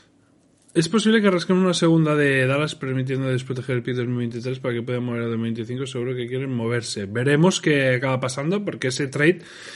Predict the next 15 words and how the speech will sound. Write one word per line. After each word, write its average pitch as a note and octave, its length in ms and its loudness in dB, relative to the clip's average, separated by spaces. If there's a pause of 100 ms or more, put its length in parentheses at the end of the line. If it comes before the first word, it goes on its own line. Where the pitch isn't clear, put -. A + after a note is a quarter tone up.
(140)
eh, C3 340 6
está B2 180 0
saliendo C#3+ 340 0
en C#3 60 0
las C3 120 0
últimas C3 300 0
horas, E3+ 180 2
que C3 100 0
no C3+ 100 2
está D#3 220 2
cerrado D3+ 680 2
y C#3 140 -2
que B2 380 0
podrían A#2+ 400 0
ampliarlo D3+ 680 2